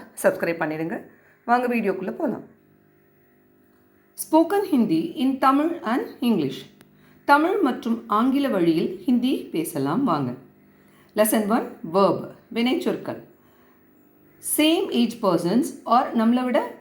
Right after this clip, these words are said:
யங்கர் ஏஜ் இருக்கிற பர்சன்ஸ் கூட பேசும்போது இந்த மாதிரி வினைச்சொற்கள், வேர்ப்ஸை நம்ம யூஸ் பண்ணலாம்.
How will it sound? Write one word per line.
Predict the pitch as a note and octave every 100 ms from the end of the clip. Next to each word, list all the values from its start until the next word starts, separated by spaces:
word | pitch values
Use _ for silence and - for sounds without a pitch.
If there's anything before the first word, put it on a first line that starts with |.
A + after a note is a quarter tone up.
| -
யங்கர் | G#3 A#3+ C4+ C4 - -
ஏஜ் | A3 F#3+ F3+
இருக்கிற | E3+ F#3 - F#3
பர்சன்ஸ் | F#3 F3+ F3 E3
கூட | - E3+
பேசும்போது | F3+ F3+ F3+ F3+ C#3+ C#3+ C4
இந்த | C#4 C#4
மாதிரி | C4+ C4 C4 A3+
வினைச்சொற்கள், | G#3+ G#3+ G3+ E3+ G#3 A3
வேர்ப்ஸை | G3 G3+ D#3 G#3
நம்ம | G3 F#3+
யூஸ் | G4 A#3 G3
பண்ணலாம். | - C#3+ B2+ B2